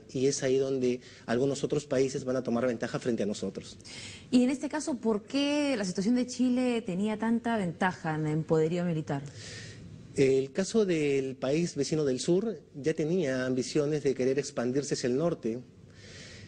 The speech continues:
Speaker 1: Para nosotros, en realidad, fue una verdadera sorpresa porque,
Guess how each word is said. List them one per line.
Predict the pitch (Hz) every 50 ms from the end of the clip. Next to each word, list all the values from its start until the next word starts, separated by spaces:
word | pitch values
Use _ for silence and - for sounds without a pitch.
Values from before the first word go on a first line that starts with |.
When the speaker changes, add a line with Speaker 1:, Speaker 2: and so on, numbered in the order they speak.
| - - - - - - - - - - - - - - -
Speaker 1:
Para | 131 127 127
nosotros, | 127 127 120 - 165 170 165 175 180 170 -
en | 147
realidad, | 131 127 131 151 147 147
fue | - 156 151
una | 151 151 151 151
verdadera | 147 131 120 123 135 143
sorpresa | 135 - 127 117 - 151 160 156 - 180 156
porque, | - 139 127 113 - 127 123 123 131 127